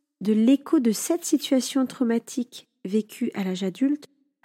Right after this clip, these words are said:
avec votre situation d'histoire personnelle ou familiale.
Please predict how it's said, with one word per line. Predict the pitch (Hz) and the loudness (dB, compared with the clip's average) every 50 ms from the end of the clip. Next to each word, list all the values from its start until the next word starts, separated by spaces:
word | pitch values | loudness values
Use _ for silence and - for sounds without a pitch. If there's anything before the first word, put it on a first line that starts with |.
| _ - | _ -2
avec | 220 226 208 226 277 294 254 | 0 0 2 4 2 2 4
votre | 233 247 240 | 2 0 -2
situation | - - 220 - - - 226 226 208 - - 247 233 | -2 -6 -6 -6 -2 0 0 0 0 -2 -4 -2 -2
d'histoire | 226 214 208 - - 214 190 | -2 -2 -4 -6 -8 -8 -6
personnelle | - - 226 - - - - 226 208 202 202 226 226 277 - - | -4 -4 -4 -4 -4 -4 -4 -2 -2 0 -2 -2 -4 -6 -6 -6
ou | - 220 | -6 -6
familiale. | - - 226 208 196 196 185 180 185 170 170 170 180 190 | -4 -2 -2 -2 -2 -4 -4 -4 -6 -6 -6 -8 -12 -14